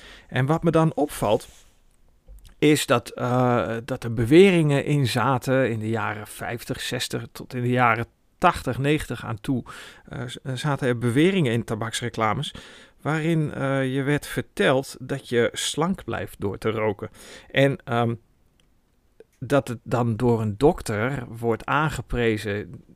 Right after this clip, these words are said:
Nou, iedereen die, eh, op de website van Rookstop Buddy, eh, heeft gekeken, die heeft wel eens van die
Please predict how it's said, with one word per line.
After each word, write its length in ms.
Nou, 220
iedereen 400
die, 340
eh, 280
op 180
de 80
website 460
van 140
Rookstop 480
Buddy, 400
eh, 380
heeft 220
gekeken, 480
die 160
heeft 200
wel 100
eens 160
van 140
die 200